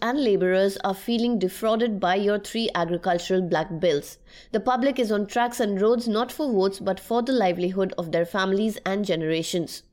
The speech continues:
unquote. In another incident, a seventy-year-old woman from Mazdoor Mukti Morcha died in a road accident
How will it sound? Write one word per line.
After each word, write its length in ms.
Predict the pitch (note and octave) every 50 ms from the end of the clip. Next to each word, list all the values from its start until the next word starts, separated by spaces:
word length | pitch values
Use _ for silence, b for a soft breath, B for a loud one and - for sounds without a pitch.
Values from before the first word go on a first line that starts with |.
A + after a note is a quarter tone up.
| _ _ _ -
unquote. 520 | F#3+ F#3+ F3 - - F3+ - - - - _ _ - _ _ _ _ -
In 120 | B3+ C4
another 380 | C4+ C#4 C#4 D4 D#4 C#4 D#4+ -
incident, 480 | - A3+ G3 - - G3+ F#3 G3+ A3+ A3+ -
a 60 | A#3
seventy-year-old 840 | A#3 - C#4 C4 C4+ C4+ C4 C4+ A#3+ A3+ G#3 G3+ G3 G3 F#3+ G3
woman 360 | F#3+ F3+ G3+ G#3+ A3+ A#3 A#3 A#3
from 240 | A#3 G#3+ G3 F#3+ F#3
Mazdoor 400 | F#3+ F#3+ F#3 F3 F#3+ A3+ B3 B3
Mukti 340 | A#3+ G#3 F3 - - G3 G3
Morcha 500 | F#3 F#3+ G3+ G#3+ G#3 - - A3 A3 G#3+
died 280 | G#3 A3 A3+ B3+ B3+ C4+
in 80 | C#4+ D4
a 80 | C4
road 220 | G#3+ F#3 F#3 F#3+ -
accident 540 | - F3 E3 - - G3 F3 F#3 F#3 G3